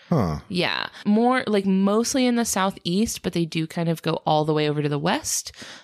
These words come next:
Speaker 2: Um, in the much farther north areas, you don't see them as much, and then they'll migrate a lot if they live that far north. Um, but they don't necessarily all migrate. Just some of them do if they live really far north.
Speaker 1: Someone messed up on that name, huh?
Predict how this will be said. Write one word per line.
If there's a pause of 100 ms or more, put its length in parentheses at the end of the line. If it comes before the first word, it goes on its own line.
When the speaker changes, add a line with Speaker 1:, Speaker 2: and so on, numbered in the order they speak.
(140)
Speaker 2:
Um,
in
the
much
farther
north
areas,
you
don't
see
them
as
much,
and
then
they'll
migrate
a
lot
if
they
live
that
far
north. (500)
Um,
but
they
don't (100)
necessarily
all
migrate.
Just
some
of
them
do
if
they
live
really
far
north.
Speaker 1:
Someone
messed
up
on
that
name,
huh?